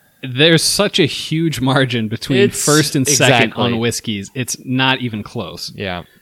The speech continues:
Speaker 1: So, yeah, I'm glad we did that. Like I said, uh, it was kind of a weird one. We've never done one where it's all the same brand, as far as I remember, um, just different versions. So that was good. And maybe eventually we can do,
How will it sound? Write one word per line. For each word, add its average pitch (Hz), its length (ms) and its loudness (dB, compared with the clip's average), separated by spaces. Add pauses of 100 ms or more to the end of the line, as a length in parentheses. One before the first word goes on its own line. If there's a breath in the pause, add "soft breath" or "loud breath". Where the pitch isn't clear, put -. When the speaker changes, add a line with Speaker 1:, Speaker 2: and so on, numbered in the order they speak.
Speaker 1:
So, 139 540 0
yeah, 127 200 2
I'm 117 100 -4
glad 156 180 4
we 156 100 4
did 147 180 0
that. 135 240 2 (360)
Like 131 140 -2
I 135 80 2
said, 123 300 0
uh, 113 400 -4
it 107 40 -6
was 107 100 -8
kind 139 160 0
of 117 60 -2
a 113 60 0
weird 117 280 2
one. 101 280 -4
We've 110 100 -2
never 117 160 0
done 113 240 -2
one 110 180 -4
where 104 120 -4
it's 98 160 -8
all 117 160 -2
the 104 80 -6
same 104 240 -4
brand, 98 580 -4
as 90 100 -10
far 101 140 -8
as 95 140 -8
I - 20 -6
remember, 95 600 -10 (500)
um, 98 240 -6
just 101 220 -10
different 107 320 -6
versions. 92 560 -10
So 85 440 -12 (360)
that 107 120 -8
was 107 140 -10
good. 110 260 -2
And 110 220 -4
maybe 117 420 0
eventually 110 480 -6
we 98 120 -6
can 101 160 -10
do, 92 520 -8